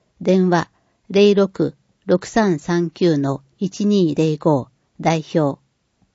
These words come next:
感想、ご意見もお寄せください。記事の内容、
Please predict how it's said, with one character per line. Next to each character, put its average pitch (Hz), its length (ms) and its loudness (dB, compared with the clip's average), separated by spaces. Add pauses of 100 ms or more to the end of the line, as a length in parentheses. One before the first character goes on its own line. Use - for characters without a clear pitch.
(480)
感 214 240 -2
想、 196 360 0
ご 196 160 2
意 220 80 0
見 165 260 0
も 139 180 -2
お 160 60 -2
寄 156 120 0
せ 147 140 -6
く 151 120 -10
だ 135 120 -6
さ - 160 -10
い。 131 120 -14 (1800)
記 254 160 2
事 214 120 0
の 156 120 0
内 180 300 0
容、 175 300 0